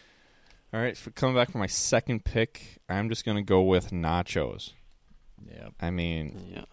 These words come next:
Speaker 1: you can do so many
Speaker 3: Classic.
Speaker 1: things with nachos. I mean, put a ton of meat, you can put basically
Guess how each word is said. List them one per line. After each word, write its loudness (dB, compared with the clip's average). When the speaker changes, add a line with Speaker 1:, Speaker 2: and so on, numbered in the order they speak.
Speaker 1:
you -6
can 0
do 0
so 4
many 2
Speaker 3:
Classic. -10
Speaker 1:
things 0
with -4
nachos. 0
I -2
mean, -4
put -6
a -20
ton -12
of -8
meat, -2
you -6
can -14
put -10
basically -2